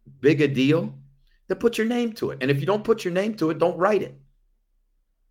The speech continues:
And I was, I'm not a Bills fan. I am not a Bills fan at all, right? But I know the kind of scrutiny that coaches are under. And I know the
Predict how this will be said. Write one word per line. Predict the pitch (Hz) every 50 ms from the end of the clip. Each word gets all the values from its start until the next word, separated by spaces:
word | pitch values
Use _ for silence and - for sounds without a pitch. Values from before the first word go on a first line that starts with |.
| _ _ _ _ _ _ _ -
And | 131 135 135 135 135 135
I | 139 143 190 214
was, | 214 185 143 - - - - - - _ _ _ _ _ _ _ _ _ _ _ -
I'm | 135 175 214
not | 208 202 208 165
a |
Bills | 151 143 170 170 165 - -
fan. | - 117 92 76 -
I | - 110 135 147
am | 156 160 156 151 143
not | 139 147 156 165 143 135
a | 131 139 143
Bills | 139 135 131 127 120 -
fan | - - 92 85 82 -
at | 110 117 135 131
all, | 120 92 - - - _ _ _ _ _ _ _ _ _ _ -
right? | 85 87 113 - - - _ _ _ _ _ _ _ _ _ _ _ _ _ _ _ _ _ _ _ _ _ _ _ _ _ _ _ _ _
But | - 123 120 117 110 - - -
I | 113 127 135
know | 139 139 139 139 143 160 175 175 180 180 175 170 170 - - -
the | 107 - 156
kind | - - - 131 131 139 143 147 147 143 139
of | 131 120 117 107 101 - _ _ _ _ _ _ _ _
scrutiny | - - - - - - 143 147 156 151 143 113 110 104 98 98 98
that | 90 98 92 - -
coaches | - 120 120 120 113 - 110 95
are | 92 92 90 90
under. | 87 87 87 76 69 - - _ _ _ _ _ _ _ _ _ _ _ _ _ -
And | 110 113
I | 117
know | 120 131 147 160 165 160
the | 143 135 -